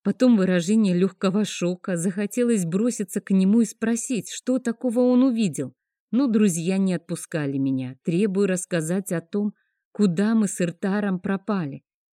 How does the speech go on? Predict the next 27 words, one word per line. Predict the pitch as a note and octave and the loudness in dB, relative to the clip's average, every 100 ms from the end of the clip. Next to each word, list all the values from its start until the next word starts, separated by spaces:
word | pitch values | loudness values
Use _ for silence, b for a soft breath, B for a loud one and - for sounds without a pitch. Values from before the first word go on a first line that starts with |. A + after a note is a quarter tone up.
| _ - | _ -8
Видя | E3 G#3 F#3 G3 | -2 0 0 -4
их | - F#3 F#3 | -2 -4 -2
неподдельное | F#3 F3 F3+ F#3+ E3 G#3 A3+ F#3+ E3 | 0 0 0 -2 0 2 2 2 0
волнение | D#3 F3 F3+ G#3 G3+ F3 | 0 0 2 2 2 0
и | E3 | -2
тревогу, | E3+ F3+ G3 A3+ E3+ | -2 -2 0 -2 -2
я | F3+ D3+ G3 A3 | -2 0 2 4
не | G#3+ | 4
могла | F#3+ F#3+ F3 G3+ | 2 0 -2 -4
просто | - F3+ G#3+ G#3 G3 | -4 -4 -4 -4 -8
отмахнуться. | F3 F#3 F3+ F3 F3 E3+ D#3 - - - _ _ | -6 -2 -2 -2 -4 -4 -4 -10 -16 -18 _ _
Свои | - F3 F3 | -8 -2 -2
собственные | - A#3 - - F3 F3+ F3 | -2 -6 -6 -6 -2 0 0
вопросы | F3 E3+ G#3 G#3+ F3+ | -2 -4 -4 -4 -6
пришлось | - D#3+ - E3 F3 | -6 -8 -6 -6 -6
оставить | E3 - - C#3 C3+ - | -6 -8 -8 -8 -8 -6
на | D#3 | -6
потом. | D3+ D3 C#3+ C#3+ B2+ C#3 _ _ _ _ _ - | -6 -8 -8 -8 -10 -12 _ _ _ _ _ -6
Быстро | E3 B3+ - F#3+ | -2 -2 -4 -6
пересказав | F#3 D#3 D#3 - D#3+ D#3+ G3 G3 | -4 -4 -4 -6 -6 -2 -4 -4
последние | D#3 - E3 D#3+ D#3 | -8 -6 -8 -4 -2
события, | C#3+ - C3+ C3+ G3 - E3+ | -4 -6 -6 -4 -4 -4 -8
попросила | - F#3+ A#3 A#3 - C4 A3+ | -6 -6 -4 -4 -2 -2 -2
отпустить | G3 G#3 F#3 A3+ G#3+ | -4 -6 -4 -4 -4
меня | F3+ F3+ F#3+ | 0 0 0
в | F#3+ _ | -2 _
комнату, | G#3 G3 D#3 C#3+ - | -4 -2 -2 -4 -10